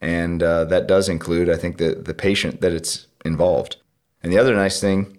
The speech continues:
specifically with blockchain, and this kinda goes along the lines of hipaa, is it's much, much easier to then take that data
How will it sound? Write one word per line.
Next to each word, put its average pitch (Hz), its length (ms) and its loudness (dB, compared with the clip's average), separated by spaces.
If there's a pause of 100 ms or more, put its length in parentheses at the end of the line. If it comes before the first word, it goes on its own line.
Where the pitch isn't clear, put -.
specifically 110 480 0
with 90 120 2
blockchain, 90 640 0
and 87 100 -2
this 90 200 -2 (100)
kinda 87 220 0
goes 90 180 4
along 87 360 0 (120)
the 87 100 -4
lines 87 300 0
of 80 140 0
hipaa, - 440 -2 (400)
is 98 540 2 (220)
it's - 320 -4
much, 110 360 2
much 107 220 0
easier 92 540 -2 (300)
to 95 200 -2
then 87 460 0 (320)
take 113 220 2
that 90 200 4
data 82 380 2